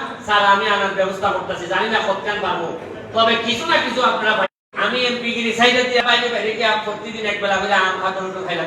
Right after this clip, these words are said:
খাওয়াইতা জানি আমাদের। ওই উঠে দিয়ে আমি পুরা বকশি দিয়ে মাছ ধরলাম,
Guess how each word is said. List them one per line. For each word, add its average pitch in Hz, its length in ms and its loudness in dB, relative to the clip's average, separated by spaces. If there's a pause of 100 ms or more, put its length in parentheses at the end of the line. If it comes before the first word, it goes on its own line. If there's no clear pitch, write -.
খাওয়াইতা 202 320 4
জানি 214 160 2
আমাদের। - 280 2 (960)
ওই 262 80 6
উঠে 269 300 4
দিয়ে 269 140 6
আমি 254 140 2 (100)
পুরা 247 120 0 (880)
বকশি - 300 -2
দিয়ে 269 140 4
মাছ - 340 2
ধরলাম, 285 380 2